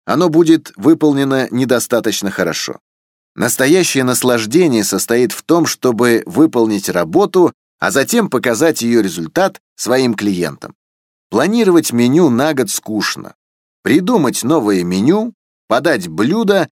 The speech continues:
а затем получить отклики. Вот это захватывающе. Поэтому не ждите слишком долго, иначе вы рискуете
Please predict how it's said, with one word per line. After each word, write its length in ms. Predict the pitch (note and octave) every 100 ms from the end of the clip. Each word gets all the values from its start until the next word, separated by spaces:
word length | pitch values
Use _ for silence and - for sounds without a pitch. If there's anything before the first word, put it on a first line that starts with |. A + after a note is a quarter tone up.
| -
а 140 | F#2+
затем 420 | G#2+ A#2 F#3 G#3
получить 580 | C#3 B2 A#2 G2+ D3+ D3 -
отклики. 640 | C3+ A#2+ - D#2 - - _ -
Вот 280 | F2 E2+ -
это 360 | F#3 - D2+
захватывающе. 920 | - A2 F#2+ F2+ F2+ D2+ A#1 - - - _ _ _ _ -
Поэтому 420 | F2+ C3 D#3+ D3+
не 160 | D3+ D3+
ждите 420 | A#2 C3 F3+ E3
слишком 480 | D3 D3+ - D3 B2+
долго, 460 | A#2 E2 D2+ G1+ _
иначе 380 | - A2+ C#3 C#3
вы 100 | C#3
рискуете 640 | C3 A#2 - E3+ C#3+ D3